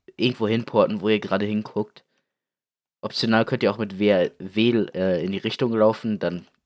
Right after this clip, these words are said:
klappt das Porten manchmal besser, aber manchmal klappt das Porten gar nicht.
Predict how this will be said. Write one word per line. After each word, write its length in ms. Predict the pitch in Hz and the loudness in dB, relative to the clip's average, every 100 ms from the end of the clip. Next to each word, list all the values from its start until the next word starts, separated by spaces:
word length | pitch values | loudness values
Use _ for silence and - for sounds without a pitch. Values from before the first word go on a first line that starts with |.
| _ | _
klappt 240 | - 104 - | -2 0 0
das 140 | 101 | -2
Porten 240 | - 87 95 | 0 0 0
manchmal 240 | 98 95 | -2 -2
besser, 420 | 92 110 120 110 - _ _ _ | -2 -2 -2 -4 -6 _ _ _
aber 80 | 90 | -4
manchmal 320 | 98 107 98 | -2 -2 -6
klappt 240 | - 117 | -4 -6
das 140 | 110 - | -6 -4
Porten 280 | 98 87 90 | -2 0 0
gar 140 | 95 | 0
nicht. 200 | 127 | -2